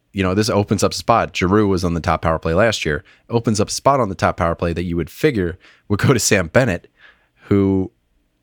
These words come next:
you know, would be perfect in a net front role. So now you have three <laughs> guys that are net front. What do you do? Three and two,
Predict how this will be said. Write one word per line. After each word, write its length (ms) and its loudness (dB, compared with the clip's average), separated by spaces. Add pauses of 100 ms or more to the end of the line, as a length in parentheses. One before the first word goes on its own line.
(280)
you 160 -20
know, 80 -4
would 120 -2
be 80 2
perfect 360 2
in 80 4
a 60 2
net 200 0
front 220 -6
role. 220 -8 (120)
So 160 -8
now 80 2
you 100 2
have 140 2
three 220 0
<laughs> 120 2
guys 220 2
that 100 2
are 60 0
net 220 0
front. 220 -6
What 80 -4
do 40 0
you 60 -2
do? 140 -6
Three 260 -2
and 120 -4
two, 340 -4